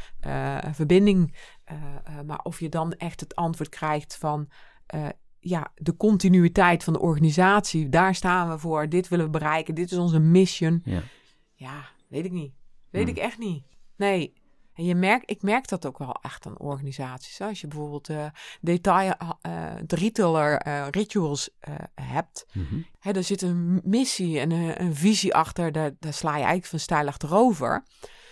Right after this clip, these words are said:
Speaker 1: Maar ik moet ook eerlijk zeggen, als ik zo'n winkel binnenkom, dan vo-, vo-, dan voel ik dat ook gewoon. Dan denk ik, ja,
Speaker 2: Ja.
Speaker 1: we zijn hier niet bezig met, eh, simpel, eh, badschuim verkopen.
Speaker 2: <laughs> Ja.
Speaker 1: Nee, dat, dat doen zij goed. Ja.
Speaker 2: Ja. Ja.
Speaker 1: Ja.
Speaker 2: Ik, eh, toevallig, of niet, maar ik heb een, eh,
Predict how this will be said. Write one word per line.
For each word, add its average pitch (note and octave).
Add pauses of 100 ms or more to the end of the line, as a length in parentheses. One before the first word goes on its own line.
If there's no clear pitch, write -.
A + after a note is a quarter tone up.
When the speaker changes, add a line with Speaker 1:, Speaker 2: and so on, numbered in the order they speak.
(280)
Speaker 1:
Maar F3+
ik F#3+
moet F#3+
ook G3
eerlijk B3
zeggen, F3+
als E3+
ik -
zo'n F#3
winkel F#3
binnenkom, F3+
dan C3+
vo-, -
vo-, -
dan D3
voel A#3+
ik A4
dat G3+
ook -
gewoon. C3
Dan D3
denk E3
ik, E3+
ja, F#3
Speaker 2:
Ja. D#3+
Speaker 1:
we D3+
zijn D#3+
hier D#3+
niet G#3+
bezig C#3
met, D#3
eh, D#3+
simpel, E3
eh, D#3+
badschuim D3+
verkopen. B2+
Speaker 2:
<laughs> E2+
Ja. C#2 (460)
Speaker 1:
Nee, F3
dat, G3
dat C4
doen A#3+
zij C#3
goed. -
Ja. C4+
Speaker 2:
Ja. - (320)
Ja. -
Speaker 1:
Ja. C#4+ (140)
Speaker 2:
Ik, -
eh, G#2 (100)
toevallig, -
of -
niet, F2
maar E2+
ik E2
heb E2+
een, E2+ (120)
eh, C2+